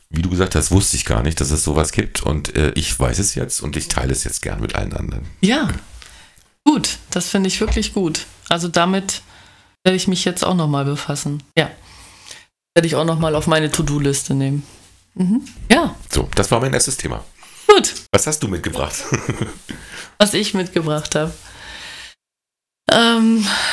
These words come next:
Speaker 2: ja, also für mich, ähm, was, äh,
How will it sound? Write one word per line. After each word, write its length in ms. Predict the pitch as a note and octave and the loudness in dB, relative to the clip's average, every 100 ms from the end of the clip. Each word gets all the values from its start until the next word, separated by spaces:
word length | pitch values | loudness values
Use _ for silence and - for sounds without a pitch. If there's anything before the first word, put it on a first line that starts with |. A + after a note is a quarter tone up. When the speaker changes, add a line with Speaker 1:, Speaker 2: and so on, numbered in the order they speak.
| - - | -4 0
Speaker 2:
ja, 340 | G3+ D#3 C#3+ | 4 6 6
also 220 | - F3 G#3 | 4 4 2
für 140 | A3+ | 4
mich, 360 | A3 A#3+ - - | 4 4 2 2
ähm, 520 | F#3 F#3+ F#3+ F#3+ F#3+ F#3+ - - _ _ - - | 4 4 4 2 0 -4 -16 -20 _ _ -20 -4
was, 400 | F3+ F#3 F#3 - | 0 0 0 -4
äh, 220 | - D3 | -6 -8